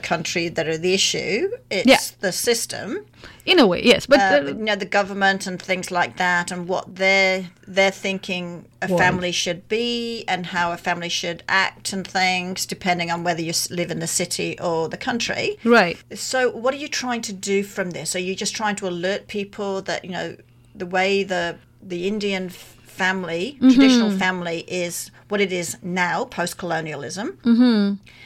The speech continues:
Speaker 1: and whether it, it's been what the, what it's defined as has been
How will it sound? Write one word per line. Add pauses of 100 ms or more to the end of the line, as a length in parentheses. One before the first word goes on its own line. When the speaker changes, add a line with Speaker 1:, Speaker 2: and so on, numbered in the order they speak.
(200)
Speaker 1:
and
whether
it,
it's
been (180)
what
the, (480)
what
it's
defined
as
has
been